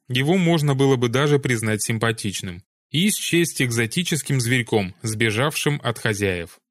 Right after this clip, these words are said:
Вот только Андрей не слыхал, чтобы кто-то из сельчан покупал себе зверюшек родом из Африки или Южной Америки. А значит, происхождение у приникшего к окну монстрика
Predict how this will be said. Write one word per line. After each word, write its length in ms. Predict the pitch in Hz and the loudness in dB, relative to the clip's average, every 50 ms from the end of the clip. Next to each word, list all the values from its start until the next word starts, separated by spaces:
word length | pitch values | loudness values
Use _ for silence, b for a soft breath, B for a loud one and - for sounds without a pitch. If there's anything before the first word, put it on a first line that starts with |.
| _ _ _ _ _ _ _ 120 | _ _ _ _ _ _ _ 0
Вот 140 | 135 147 143 | 0 0 2
только 320 | 170 160 156 147 165 156 | 2 0 0 2 0 0
Андрей 260 | 151 147 147 151 156 151 | 0 0 0 0 0 2
не 120 | 151 160 | 0 0
слыхал, 680 | 156 - 180 165 - - 180 156 113 92 87 - - _ | 0 0 0 0 0 0 0 2 2 0 -2 -4 -8 _
чтобы 360 | - - - 135 120 117 110 | -10 -4 -2 -2 0 -2 -4
кто-то 300 | - - 190 185 - 135 | 0 0 0 0 2 0
из 160 | 117 107 104 - | 0 0 -2 -2
сельчан 480 | - 113 110 104 - 170 185 190 170 | -2 -2 -2 0 0 -2 0 0 -2
покупал 400 | 151 131 - - - - 139 151 | -4 -2 -4 -4 -2 0 0 0
себе 260 | 143 - 139 131 131 | 0 -2 -2 -2 -2
зверюшек 540 | 117 110 107 107 107 131 139 - - 131 - | 0 2 0 2 2 2 0 0 -2 -4 -2
родом 320 | 117 120 120 113 107 101 98 | 0 0 0 0 0 0 -2
из 120 | 95 92 | -2 -2
Африки 440 | 123 151 160 - - 127 - - 113 | -2 -2 -2 -2 -4 -4 -4 -4 -4
или 340 | 110 104 - 117 117 110 110 | -4 -4 -2 -2 -2 0 0
Южной 480 | 107 104 104 104 107 107 98 107 107 | -2 -2 -4 -2 -2 -2 0 -2 -2
Америки. 520 | 113 117 113 104 92 90 - - 90 82 - _ _ _ _ _ _ | -2 0 -2 -2 -4 -6 -8 -8 -10 -10 -10 _ _ _ _ _ _
А 160 | - 135 131 | -2 -2 -2
значит, 560 | 120 113 131 139 151 165 - - 185 180 - _ _ _ _ | 0 0 0 0 0 0 -2 -2 -4 -4 -6 _ _ _ _
происхождение 840 | - 175 190 190 180 - - 196 175 156 151 165 185 170 143 127 123 | 0 2 2 2 2 2 0 0 0 0 0 0 0 2 2 2 0
у 80 | 123 | 0
приникшего 600 | 117 - 135 139 143 143 139 131 - - 131 123 120 | 0 0 0 2 2 2 0 -2 -2 0 0 0 0
к 100 | - 135 | 0 -2
окну 300 | 127 127 143 139 135 131 | -4 -2 0 0 0 2
монстрика 840 | 127 135 165 185 185 170 - - - 120 117 - 107 92 82 - | 2 2 2 0 0 -2 -2 -2 -2 -4 -2 -2 -4 -4 -4 -8